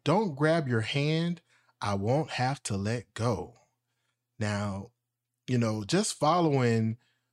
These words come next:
Richard on this journey so far, uh, in this series,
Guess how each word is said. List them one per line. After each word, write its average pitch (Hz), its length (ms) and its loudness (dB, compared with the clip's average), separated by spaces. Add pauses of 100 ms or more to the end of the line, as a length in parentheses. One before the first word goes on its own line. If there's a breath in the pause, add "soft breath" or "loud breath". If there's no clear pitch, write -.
(160)
Richard 117 800 0
on 120 160 2
this 110 220 -2
journey 101 720 0
so 110 260 0
far, 104 680 -2 (440 loud breath)
uh, 95 500 -10
in 110 160 -2
this 107 140 0
series, 98 840 -2